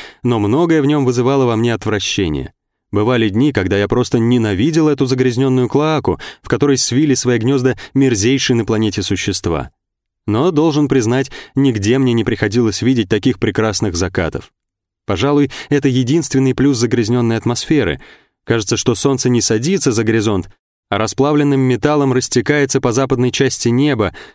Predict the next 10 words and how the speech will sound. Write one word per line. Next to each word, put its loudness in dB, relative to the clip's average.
после -4
чего 2
лава 0
постепенно -2
сползает -2
на -2
землю, 0
где-то 0
там 0
далеко, 0